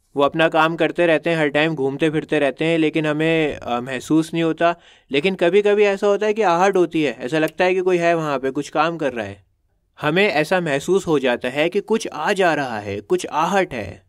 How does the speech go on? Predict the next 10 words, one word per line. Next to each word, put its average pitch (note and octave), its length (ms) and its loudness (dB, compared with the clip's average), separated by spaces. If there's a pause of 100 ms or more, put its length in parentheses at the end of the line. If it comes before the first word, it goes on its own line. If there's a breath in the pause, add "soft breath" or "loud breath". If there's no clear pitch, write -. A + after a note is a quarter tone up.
(1160)
"There E3 360 4
are D#3+ 140 0
more E3 260 4
guests D3+ 280 2
at D3 180 0
table C#3+ 320 4
than B2 220 -2
the B2 80 0 (100)
host B2 400 -6
invited।" C#3 460 -2